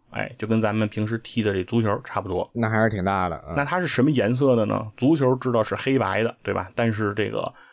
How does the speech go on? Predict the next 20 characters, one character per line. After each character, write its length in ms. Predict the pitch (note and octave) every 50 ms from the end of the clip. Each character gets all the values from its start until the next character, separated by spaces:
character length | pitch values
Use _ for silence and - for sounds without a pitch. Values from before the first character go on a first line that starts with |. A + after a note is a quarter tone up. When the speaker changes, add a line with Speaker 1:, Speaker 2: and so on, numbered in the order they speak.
| - _ _ _
Speaker 1:
呃， 200 | - - F#2+ G2 -
鬼 180 | - G2+ G2
飞 160 | G2+ D3 D#3+
球 160 | D#3 - G#2+ G#2+
它 100 | A#2+ A#2
是 280 | G#2+ G#2 A2+ G2+ F#2+ G2
鲜 260 | - - E3 D#3+ D3+
红 220 | A#2 - G#2+ G#2
色 120 | - - -
的。 140 | - - - _ _ _ _ _
哎， 160 | - - G2 -
它 200 | - - C#3 C#3
的 80 | C#3+ C3+
目 200 | D3 E3 C#3+ A2+
的 140 | - G#2+
呢， 100 | F#2+ F#2
主 140 | - - -
要 160 | - G2 -
是 180 | - - - A2+
让 240 | A2+ A2+ G#2+ G2+